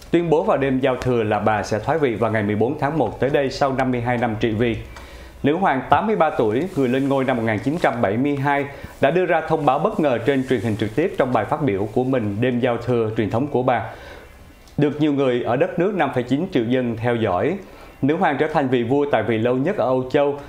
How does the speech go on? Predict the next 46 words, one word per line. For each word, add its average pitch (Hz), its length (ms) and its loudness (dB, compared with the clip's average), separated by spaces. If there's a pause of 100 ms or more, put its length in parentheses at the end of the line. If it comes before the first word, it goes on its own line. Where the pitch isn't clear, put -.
sau 190 240 2
cái 190 160 2
chết 214 240 2
của 131 80 4
nữ 127 160 0
hoàng 117 400 0 (220)
Anh 143 260 2
Elizabeth 135 600 0
đệ 123 120 2
nhị 113 200 0
vào 107 180 0
tháng 131 200 0
chín 139 280 0 (160)
năm 127 180 0
hai 127 100 0
nghìn 110 120 0
không 117 140 -2
trăm 117 220 0
hai 123 180 0
mươi 123 160 0
hai. 143 280 0 (640)
Vào 160 200 4
tháng 208 200 2
bảy, 127 280 0
bà 135 120 4
trở 127 160 0
thành 131 240 0
vị 123 140 0
vua 147 200 0 (120)
tại 117 180 2
vị 113 180 0
lâu 127 200 0
nhất 160 260 -2
trong 139 140 2
lịch 110 100 0
sử 107 220 -2
của 160 60 2
Đan 135 260 0
Mạch. 113 140 0 (460)
Thái 165 240 4
tử 123 180 4
Frederick 143 500 2
sẽ 131 160 0
trở - 140 2
thành 120 260 0
vua 127 340 2